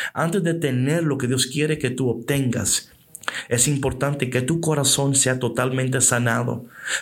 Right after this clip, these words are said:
porque un corazón contaminado, un corazón dividido,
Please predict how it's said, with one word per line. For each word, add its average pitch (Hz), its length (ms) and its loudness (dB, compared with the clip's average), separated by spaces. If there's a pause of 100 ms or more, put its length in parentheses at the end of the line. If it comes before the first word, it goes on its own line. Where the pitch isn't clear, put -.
porque 131 220 0
un 165 120 -2
corazón 160 760 0
contaminado, 147 920 0
un 123 140 0
corazón 147 640 0
dividido, 147 760 0